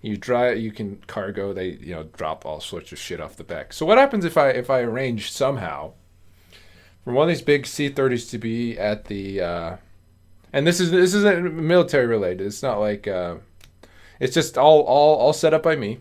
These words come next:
for some reason. If I just set one of those, had it, I, I had it on the airport.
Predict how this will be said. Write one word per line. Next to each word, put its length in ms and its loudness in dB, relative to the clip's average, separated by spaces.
for 80 -12
some 240 -6
reason. 320 -8
If 80 -20
I 100 4
just 220 -4
set 180 4
one 140 4
of 80 4
those, 300 2
had 260 0
it, 140 -4
I, 200 0
I 40 -4
had 200 0
it 80 2
on 120 2
the 80 -2
airport. 480 -2